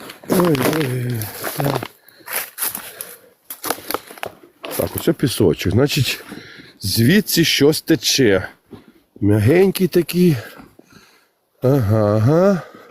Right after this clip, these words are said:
Ой-ой. Так, аж десь труба повинна бути. Десь труба. Зараз ми її знайдемо.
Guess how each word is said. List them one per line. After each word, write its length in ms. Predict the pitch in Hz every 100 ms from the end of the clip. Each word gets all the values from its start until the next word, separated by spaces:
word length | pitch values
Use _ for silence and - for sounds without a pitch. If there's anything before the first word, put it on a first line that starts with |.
| _ _ _ _ _ -
Ой-ой. 360 | 131 135 139 110 - - _ _ _ _ - - - _ _ _ - _ _ _
Так, 360 | 135 98 78 98
аж 300 | 98 - -
десь 180 | 143 180
труба 580 | - 170 139 127 98 - - _ _
повинна 400 | 101 113 170 156
бути. 440 | 117 107 - 95 - _ _ _ _ _ _ _ _ _ _
Десь 400 | 104 120 156 -
труба. 640 | - 135 127 98 110 101 95
Зараз 360 | - 143 180 147
ми 120 | 143
її 140 | 147
знайдемо. 600 | 123 135 120 107 104 95